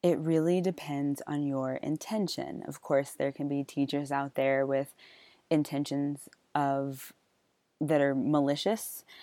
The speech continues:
and there can be teachers out there with intentions of awakening and enlightenment and support and love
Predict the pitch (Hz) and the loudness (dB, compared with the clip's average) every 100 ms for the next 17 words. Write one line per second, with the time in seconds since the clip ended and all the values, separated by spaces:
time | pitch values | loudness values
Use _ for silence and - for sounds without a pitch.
0 | - _ - 160 147 143 147 143 147 143 | -20 _ 0 2 4 4 4 2 2 2
1 | 143 - 151 147 147 147 139 143 143 143 | 2 0 0 0 0 -2 0 0 2 2
2 | 143 143 147 147 143 143 139 143 143 - | 2 0 0 0 -2 -2 0 0 -2 -2
3 | 143 139 - 143 151 175 - 147 143 139 | -2 -2 -2 2 4 2 0 -2 -2 -4
4 | - 143 139 135 147 147 165 156 147 143 | -4 -4 -2 -2 0 2 2 2 2 0
5 | - 143 139 143 - 143 - - 180 - | -2 0 0 0 -2 -6 -2 0 2 2
6 | 151 147 147 156 175 165 151 | -2 -2 0 2 4 4 2